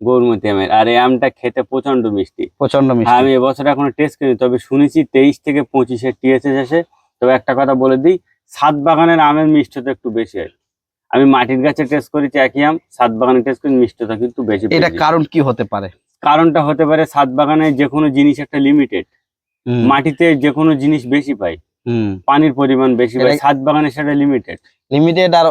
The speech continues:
Speaker 2: সংখ্যায়ও কম হয়,
Speaker 1: হ্যাঁ,
Speaker 2: সেই
Speaker 1: ছাদ
Speaker 2: হিসেবেও
Speaker 1: বাগানের
Speaker 2: হয়তো মিষ্টতা বেশি হয়।
Speaker 1: গুণগত মান অনেক বেশি হয়, মিষ্টতা অনেক বেশি হয়।
Speaker 2: আচ্ছা, সব
Speaker 1: আচ্ছা।
Speaker 2: থেকে আকর্ষণীয় লাগছে এই, আহ,
Speaker 1: আমি এর আগে তোমার
Speaker 2: হ্যাঁ।
Speaker 1: ভিডিওগুলোই বলেছিলাম যে শিমং আম এরকম পার্পল কালার আসে,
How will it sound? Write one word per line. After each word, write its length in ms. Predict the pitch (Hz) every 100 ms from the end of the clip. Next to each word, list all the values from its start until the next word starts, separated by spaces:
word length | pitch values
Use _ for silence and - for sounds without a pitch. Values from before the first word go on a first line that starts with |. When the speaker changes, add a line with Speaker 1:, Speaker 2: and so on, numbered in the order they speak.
| 143
Speaker 2:
সংখ্যায়ও 680 | - - 156 165 - 170 160
কম 280 | 147 151 135
হয়, 240 | 131 123 - -
Speaker 1:
হ্যাঁ, 220 | 131 104
Speaker 2:
সেই 200 | - 160
Speaker 1:
ছাদ 100 | 156
Speaker 2:
হিসেবেও 220 | 185 170
Speaker 1:
বাগানের 220 | 180 170
Speaker 2:
হয়তো 140 | 165 165
মিষ্টতা 300 | - 156 156
বেশি 120 | 170
হয়। 100 | 160
Speaker 1:
গুণগত 160 | 165
মান 260 | 165 170 170
অনেক 340 | 160 156 147
বেশি 240 | 147 147 170
হয়, 200 | 175 151
মিষ্টতা 500 | 147 156 - 160 165
অনেক 240 | 143 123
বেশি 240 | 110 98 92
হয়। 140 | 78 _ _ _ _
Speaker 2:
আচ্ছা, 240 | 110 - 101 - _ _ -
সব 160 | 147
Speaker 1:
আচ্ছা। 160 | 139 175
Speaker 2:
থেকে 140 | 165
আকর্ষণীয় 580 | 165 147 175 - 170 156
লাগছে 300 | 151 143 - 151
এই, 140 | 139 123 _ _ _
আহ, 100 | 127
Speaker 1:
আমি 300 | 127 127 196
এর 180 | 190 185
আগে 360 | 170 160 185 180
তোমার 320 | - 175 175
Speaker 2:
হ্যাঁ। 120 | 156
Speaker 1:
ভিডিওগুলোই 460 | - 165 165 175 180
বলেছিলাম 500 | 156 170 151 165 160
যে 120 | 156
শিমং 520 | - 165 165 170 175
আম 280 | 170 170 180
এরকম 320 | 160 151 170
পার্পল 420 | 160 151 143 175 160
কালার 200 | 165
আসে, 140 | 165